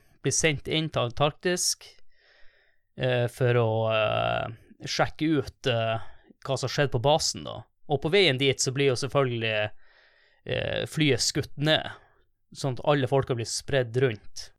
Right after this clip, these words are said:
på forskjellige steder inne på basen. Og du oppdager jo også etter hvert at det her, den her basen er infisert av et virus da, og så har resultert i at det har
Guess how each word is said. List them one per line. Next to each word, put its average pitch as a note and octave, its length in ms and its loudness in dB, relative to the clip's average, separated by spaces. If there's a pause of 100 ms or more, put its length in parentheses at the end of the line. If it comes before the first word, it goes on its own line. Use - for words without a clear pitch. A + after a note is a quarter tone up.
(120)
på A#2 100 -8
forskjellige A#2+ 320 -2
steder A#2 540 0 (420)
inne B2+ 160 -2
på A#2+ 100 -2
basen. C#3+ 380 0 (560)
Og E3+ 380 6
du E3+ 100 0
oppdager E3+ 560 2
jo E3 80 6
også D3+ 160 4
etter C#3 120 -2
hvert C#3 280 2
at B2+ 200 -4
det C3 120 2
her, C3+ 220 2
den B2+ 140 0
her C#3+ 140 2
basen C#3 400 2
er A2 420 0 (420)
infisert D3 640 2
av B2+ 180 2
et A#2+ 140 -2
virus C3 420 2
da, A2 340 -4 (160)
og B2 160 -4
så C3 180 0
har B2 220 4
resultert B2+ 600 -2
i A2+ 40 -6
at G2+ 160 -10
det A2+ 160 -4
har A2 80 -2